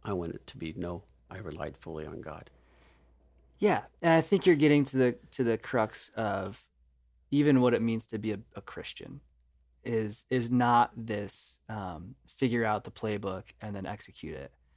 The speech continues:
Speaker 2: That's legalism.
Speaker 1: Mm-hmm.
Speaker 2: And, and that's the worst form of Christianity, is to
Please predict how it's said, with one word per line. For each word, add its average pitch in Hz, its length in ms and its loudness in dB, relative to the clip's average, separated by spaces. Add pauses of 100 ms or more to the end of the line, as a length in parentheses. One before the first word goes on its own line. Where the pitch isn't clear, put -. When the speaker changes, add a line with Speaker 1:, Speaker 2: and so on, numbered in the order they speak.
(600)
Speaker 2:
That's 135 380 0
legalism. 104 800 -6 (200)
Speaker 1:
Mm-hmm. 113 280 -6 (260)
Speaker 2:
And, 110 260 -2
and 110 120 -2
that's 117 180 -2
the 107 160 0
worst 113 300 2
form 110 340 -4
of 98 160 -10
Christianity, 92 720 -8
is - 160 -8 (100)
to 92 160 -8